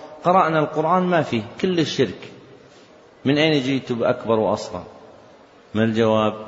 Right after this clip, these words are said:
نعم. الاستقراء، يقول: "الاستقراء هذا هو نتيجة دراستك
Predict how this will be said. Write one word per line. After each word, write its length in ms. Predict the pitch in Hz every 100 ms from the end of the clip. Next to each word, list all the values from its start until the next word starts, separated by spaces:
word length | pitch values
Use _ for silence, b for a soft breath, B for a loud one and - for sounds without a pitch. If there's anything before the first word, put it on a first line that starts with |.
| - - - -
نعم. 260 | 95 87 78 - - -
الاستقراء، 760 | 110 120 - 135 139 156 165
يقول: 160 | 139 143
"الاستقراء 580 | 143 - 143 156 165 139
هذا 260 | 143 139
هو 280 | 135 139 135
نتيجة 840 | 127 123 165 165 143 143 - 139 - -
دراستك 680 | 120 127 135 151 139 139